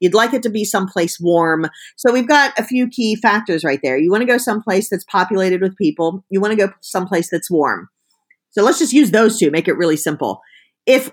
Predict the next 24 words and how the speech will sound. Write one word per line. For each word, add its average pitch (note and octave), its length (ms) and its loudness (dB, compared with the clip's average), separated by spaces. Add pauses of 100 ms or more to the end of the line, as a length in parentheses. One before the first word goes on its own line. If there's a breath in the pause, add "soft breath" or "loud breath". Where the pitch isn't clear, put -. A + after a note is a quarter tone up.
what G3 400 2
I D4 180 2
have C#4+ 280 2
to A3 80 0
offer A3+ 380 2
you D4+ 320 0
is G3+ 240 2
an F3+ 120 -2
isolated G#3+ 640 2
cabin G#3+ 400 0
in F#3+ 120 0
the E3+ 40 -2
mountains, A3 540 0
in G#3 80 0
the F3+ 80 0
woods, G#3+ 400 4
do G3 80 0
you A3 60 2
think C#4+ 180 -2
I'm D4+ 80 2
gonna D#4 140 -2
talk C#4 260 2
about F4+ 220 2
that? G4 260 4